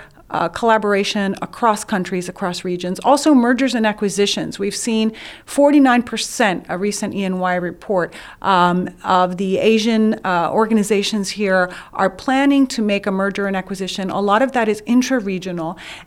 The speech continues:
And so it means that the boards in Asia are gonna have to step up to a much bigger responsibility on the global stage when it comes to things like climate, sustainability. They're gonna need to step up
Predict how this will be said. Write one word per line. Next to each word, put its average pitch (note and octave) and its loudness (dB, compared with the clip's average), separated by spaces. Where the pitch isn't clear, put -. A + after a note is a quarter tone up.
And A3 2
so A#3 6
it A#3+ 0
means D4+ 6
that B3 0
the A3 -2
boards C4 2
in C4 2
Asia A3+ 0
are G3+ 2
gonna G#3+ -2
have G#3 -4
to G#3+ -10
step G#3+ -4
up G#3 -4
to A3 -6
a F#3+ 0
much G#3+ -2
bigger G#3+ -2
responsibility F#3 -6
on G#3 -2
the G3 -2
global F3+ -2
stage A3+ -6
when G3+ -2
it F#3 -6
comes G3 -4
to G3 -14
things F#3 -8
like F3 -10
climate, F#3 -8
sustainability. F#3 -8
They're A3+ 4
gonna C#4 4
need C#4 4
to A#3+ -6
step B3 -2
up B3 2